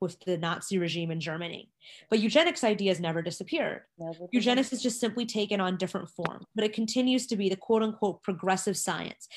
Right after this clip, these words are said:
Speaker 1: how to improve the human race, which really is to say how to improve the productivity and the reproductivity of white, abled, moneyed people.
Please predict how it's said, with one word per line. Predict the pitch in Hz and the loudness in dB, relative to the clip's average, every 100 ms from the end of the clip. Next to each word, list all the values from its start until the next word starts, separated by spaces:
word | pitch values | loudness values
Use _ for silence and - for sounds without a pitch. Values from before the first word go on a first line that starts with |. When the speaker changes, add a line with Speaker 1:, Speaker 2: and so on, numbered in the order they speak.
| - | -18
Speaker 1:
how | - 254 | 2 2
to | 254 226 | 2 0
improve | 196 190 - - 294 311 220 185 - _ | 0 -2 -4 0 4 4 6 4 0 _
the | - | 2
human | 208 247 214 196 | 4 4 4 4
race, | 185 165 | 2 2
which | 208 - | -2 0
really | 320 302 | 2 4
is | 254 | 4
to | 233 | 0
say | 220 196 175 175 - - | 0 2 2 0 -8 -6
how | - 254 | 0 2
to | - 269 | 2 2
improve | 240 220 - 226 214 180 | 0 0 0 2 2 0
the | 185 | 0
productivity | - 240 190 - 269 240 214 208 | 2 2 2 2 4 6 4 2
and | 190 | 2
the | 185 | 0
reproductivity | 180 269 359 254 208 196 - 185 175 170 160 - - - | 2 2 4 2 2 -2 -2 0 2 0 -2 -8 -20 -2
of | 208 180 | 0 0
white, | 180 202 226 247 - _ | 2 4 4 2 -6 _
abled, | 208 214 196 190 160 | 2 2 2 -2 0
moneyed | 185 202 190 190 | 0 2 0 -2
people. | - 170 123 - | -4 -4 -4 -8